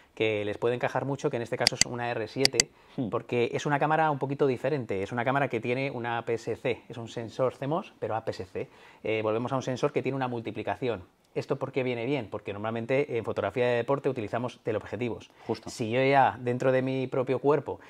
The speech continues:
Speaker 1: tengo una multiplicación, evidentemente necesitaré comprar menos teleobjetivo. Entonces,
Speaker 2: Claro.
Speaker 1: es una muy buena cámara para iniciarse en un mundo mirrorless, siempre y cuando tengamos unos conceptos básicos asentados ya de la fotografía deportiva.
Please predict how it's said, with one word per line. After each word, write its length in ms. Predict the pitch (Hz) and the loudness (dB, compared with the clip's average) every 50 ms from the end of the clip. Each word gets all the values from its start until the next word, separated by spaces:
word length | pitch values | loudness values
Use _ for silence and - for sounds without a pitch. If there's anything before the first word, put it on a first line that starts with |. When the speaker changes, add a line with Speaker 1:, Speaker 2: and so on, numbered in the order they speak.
| - - - - | -20 -12 -4 0
Speaker 1:
tengo 380 | 120 127 127 113 104 98 - - | 2 2 4 2 2 0 0 -4
una 240 | 131 120 127 139 | -4 -2 -2 0
multiplicación, 760 | 139 139 135 139 127 131 123 127 127 - 156 156 160 185 208 - - | 0 0 0 -2 -2 -2 0 -2 -2 0 0 -2 -2 -2 -8 -10 -8
evidentemente 500 | 123 107 104 104 110 110 110 110 110 123 | -6 -4 -4 -4 -4 -6 -6 -4 -4 -4
necesitaré 520 | 120 117 113 107 107 110 120 131 - - | -4 -4 -4 -2 0 0 0 0 -2 -4
comprar 420 | - 120 107 98 - 113 120 - - | -6 -6 -4 0 0 0 0 0 -2
menos 380 | 120 107 113 117 107 104 98 | -6 -6 -6 -4 -6 -6 -6
teleobjetivo. 580 | - 104 98 92 - 123 131 165 143 95 76 - - | -4 -4 -4 -4 -4 -4 -2 -2 -2 -2 -4 -10 -12
Entonces, 400 | - 120 98 117 104 147 156 - | -12 -6 -4 0 2 2 2 2
Speaker 2:
Claro. 260 | - 110 98 87 85 - - | 2 2 2 2 2 -2 -4
Speaker 1:
es 100 | - - | -2 0
una 100 | 175 175 | 2 4
muy 120 | 175 175 175 | 6 6 8
buena 240 | 175 175 170 160 | 6 6 6 4
cámara 280 | 151 165 170 175 170 160 | 4 4 6 6 6 6
para 180 | 160 147 143 135 | 6 4 4 4
iniciarse 640 | 131 123 110 151 160 160 - - 160 170 160 - - _ - | 2 2 4 4 4 4 4 4 4 4 2 0 -10 _ -4
en 240 | 113 107 110 104 120 | -2 -2 0 0 0
un 120 | 135 143 151 | 0 2 2
mundo 280 | 151 151 143 127 113 | 4 2 2 2 2
mirrorless, 640 | 110 127 151 170 180 196 196 220 254 302 - - - - _ _ | 2 2 4 4 4 4 4 2 0 -2 -4 -10 -18 -20 _ _
siempre 380 | _ - - 147 135 135 139 139 | _ -4 -2 0 0 0 0 0
y 20 | |
cuando 220 | - 139 147 160 160 | 2 4 4 4 4
tengamos 280 | 151 123 120 131 135 135 | 2 0 -2 -2 -2 -2
unos 120 | 139 123 | -4 -2
conceptos 600 | - 131 120 117 - 151 - - 165 156 - - - | 0 -2 0 0 0 -2 0 2 2 0 0 -2 -10
básicos 680 | - 123 117 131 131 123 131 117 - 147 - - - - | -10 0 4 4 4 4 2 -2 -2 -2 -2 -4 -4 -8
asentados 500 | 113 98 104 98 101 120 117 120 127 117 | -8 -8 -8 -6 -4 -2 0 0 0 2
ya 180 | 127 139 165 175 | 2 2 2 2
de 100 | 156 127 | 2 -2
la 100 | 107 - | -4 -4
fotografía 400 | - - 107 101 95 - 120 123 | -6 -6 -6 -6 -6 -4 -4 -4
deportiva. 460 | 117 - 98 92 - 87 82 - | -4 -4 -6 -6 -8 -10 -12 -12